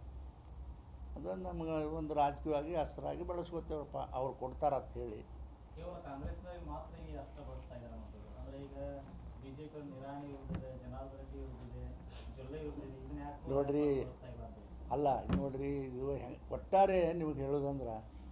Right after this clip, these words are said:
Speaker 1: ರಾಜಕಾರಣ ಹೊಲಸಾಗ್ಯದ ಮರ, ನಿಜವಾಗಿ ಹೇಳ್ಬಿಡ್ರಿ. ಅಲ್ರಿ, ಯಾವ ಜನ್ಮದಾಗ ನ್ಯಾಯ ರೀ ಇದು? ಯಾರ್ಯಾರ ಮೇಲೆ ರೀ ಏನು ಹೇಳ-, ಇವರು ಅವ್ರ ಮೇಲೆ ಹೇಳೋದು, ಅವ್ರು ಇವ್ರ ಮೇಲೆ. ಜನ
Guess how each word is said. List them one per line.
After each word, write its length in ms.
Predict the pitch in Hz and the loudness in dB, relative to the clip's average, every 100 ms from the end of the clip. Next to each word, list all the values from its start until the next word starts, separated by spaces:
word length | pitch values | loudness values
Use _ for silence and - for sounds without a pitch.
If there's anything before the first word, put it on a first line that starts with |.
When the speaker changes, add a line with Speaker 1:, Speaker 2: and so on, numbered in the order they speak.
| - | -2
Speaker 1:
ರಾಜಕಾರಣ 600 | 123 135 165 165 156 147 156 | 6 8 8 4 6 6 4
ಹೊಲಸಾಗ್ಯದ 560 | 131 143 - 151 143 127 | 4 2 6 6 6 2
ಮರ, 180 | 120 98 98 95 - | -2 -2 -4 -6 -8
ನಿಜವಾಗಿ 340 | 123 123 151 143 | -4 4 4 4
ಹೇಳ್ಬಿಡ್ರಿ. 340 | 123 107 - - - - 104 | 0 -4 -8 -12 -14 -6 -2
ಅಲ್ರಿ, 380 | 120 104 104 | -2 -4 -6
ಯಾವ 320 | 98 117 170 175 | -4 -2 -2 0
ಜನ್ಮದಾಗ 440 | 131 143 160 156 147 | 0 0 0 0 0
ನ್ಯಾಯ 420 | 139 113 117 123 | -2 -2 -4 -4
ರೀ 100 | 117 | -4
ಇದು? 420 | 110 98 98 - - - - - - - | -6 -8 -10 -14 -16 -18 -16 -16 -14 2
ಯಾರ್ಯಾರ 380 | 127 143 156 151 | 6 8 8 8
ಮೇಲೆ 300 | 151 147 160 | 4 6 6
ರೀ 120 | 156 | 4
ಏನು 160 | 135 120 | 0 -2
ಹೇಳ-, 580 | 107 101 - - - | -4 -6 -12 -12 4
ಇವರು 400 | 156 160 165 160 | 8 10 10 10
ಅವ್ರ 220 | 143 160 175 | 12 12 10
ಮೇಲೆ 220 | 170 170 | 8 10
ಹೇಳೋದು, 260 | 175 185 | 8 10
ಅವ್ರು 240 | 208 180 165 | 10 10 8
ಇವ್ರ 200 | 180 175 | 8 8
ಮೇಲೆ. 320 | 170 165 160 | 6 4 4
ಜನ 240 | 151 156 | 6 8